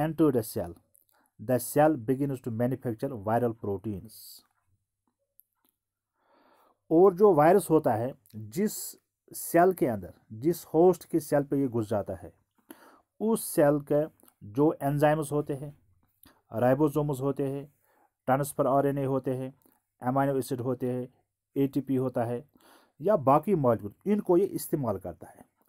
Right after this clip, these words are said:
और उसी से ये नए वायरस बनाता है। Viral nucleic acid molecules and capsomeres spontaneously self-assemble into new virus। तो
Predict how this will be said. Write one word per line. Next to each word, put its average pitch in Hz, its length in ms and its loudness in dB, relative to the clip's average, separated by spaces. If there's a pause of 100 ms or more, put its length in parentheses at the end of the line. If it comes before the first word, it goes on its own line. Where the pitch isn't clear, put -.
(100)
और 147 180 -4 (100)
उसी 214 240 -4
से 139 220 -4
ये 175 100 -4
नए 123 300 0
वायरस 104 360 -4
बनाता - 320 -18
है। - 120 -20 (1800)
Viral 151 440 2
nucleic 165 320 2
acid 151 260 -4
molecules 147 640 2
and 127 120 -4 (180)
capsomeres 139 580 -2 (220)
spontaneously 151 1000 -2
self-assemble 147 880 -2 (140)
into 117 180 -10
new 104 220 -8
virus। 85 340 -12 (4000)
तो 147 80 6